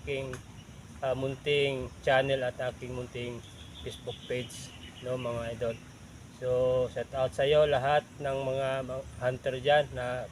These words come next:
tulad ng ginagawa na, natin na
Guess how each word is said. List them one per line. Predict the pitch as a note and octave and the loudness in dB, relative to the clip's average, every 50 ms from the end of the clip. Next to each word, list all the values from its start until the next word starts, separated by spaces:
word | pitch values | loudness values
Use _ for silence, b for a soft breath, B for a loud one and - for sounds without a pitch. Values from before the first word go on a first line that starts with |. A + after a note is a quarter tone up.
| - - | -8 -4
tulad | D3 C#3+ C#3+ C#3+ C#3 C3+ A#2+ G#2 - - - - - - - - - - | -2 0 2 4 4 2 2 -2 -8 -16 -18 -18 -18 -18 -18 -12 -6 -2
ng | C3 C3 C3+ B2 | 0 0 0 0
ginagawa | C3 C3+ C3+ C3+ C3+ B2+ C3+ C3 C3+ C3+ | 0 2 2 2 4 6 6 6 6 4
na, | C3+ C3 C3+ - - - - - - - - - - - - - - - - - - - - - - - - - | 2 0 -2 -4 -8 -14 -16 -16 -16 -16 -18 -18 -18 -18 -18 -18 -18 -18 -18 -18 -16 -16 -16 -16 -16 -14 -6 -2
natin | B2+ B2 B2 - - C#3+ C#3+ C#3 | 0 2 2 2 2 0 0 2
na | C3 B2 A#2+ A2+ | 0 0 0 -2